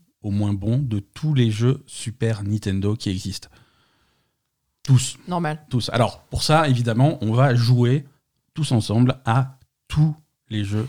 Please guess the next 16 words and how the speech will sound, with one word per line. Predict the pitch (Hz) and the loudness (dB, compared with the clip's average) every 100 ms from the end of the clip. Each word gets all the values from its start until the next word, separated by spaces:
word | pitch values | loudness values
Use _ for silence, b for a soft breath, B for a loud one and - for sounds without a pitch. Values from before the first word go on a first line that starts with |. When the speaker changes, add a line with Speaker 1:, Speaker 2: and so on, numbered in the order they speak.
| - | -8
Speaker 1:
Super | - 117 113 104 | -10 -6 -2 -2
Nintendo. | 101 95 92 92 113 - - | -2 -4 -4 -4 -8 -10 -12
Speaker 2:
<laughs> | - _ 208 _ | -14 _ -14 _
Speaker 1:
Absolument | - - - 123 117 | -6 -4 2 2 2
tous. | 101 107 120 - - | -2 -8 -10 -12 -8
Euh, | 98 95 95 98 98 95 95 95 98 | -6 -6 -6 -6 -6 -6 -8 -8 -8
j'en | 113 | -4
ai | 107 | -4
compté, | - 113 107 120 110 | 0 0 2 2 2
euh, | 104 101 | 0 -2
j'en | 113 | 0
ai | 110 | 0
sélectionné | - 120 - 113 117 117 B B B | 0 -2 0 0 0 -2 B B B
sept | - 123 113 | -4 -2 0
cent | 123 | 0
cinquante-cinq. | 113 110 113 - 131 147 | 0 0 0 4 4 4